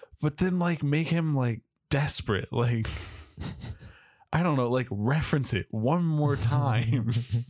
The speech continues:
Speaker 2: <laughs> Have, like, someone from the team come and be like, "You, you're never gonna play again, man. Sorry."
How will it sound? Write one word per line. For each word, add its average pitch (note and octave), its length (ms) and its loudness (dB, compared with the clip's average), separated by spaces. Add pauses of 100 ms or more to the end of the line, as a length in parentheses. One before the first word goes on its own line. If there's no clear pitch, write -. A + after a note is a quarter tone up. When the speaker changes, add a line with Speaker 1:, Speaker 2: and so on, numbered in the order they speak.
(260)
Speaker 2:
<laughs> - 680 -4
Have, D#3 320 0
like, D#3+ 180 0
someone C#3+ 460 0
from C3+ 200 0
the A2 80 2
team C#3+ 480 0
come B2 320 2
and A2 180 0
be A#2+ 200 2
like, A2+ 320 0 (320)
"You, A2 260 0
you're A2+ 140 0
never C3 200 0
gonna C3+ 120 0
play C#3 200 0
again, D3+ 240 0
man. C3+ 220 0
Sorry." B2+ 520 -2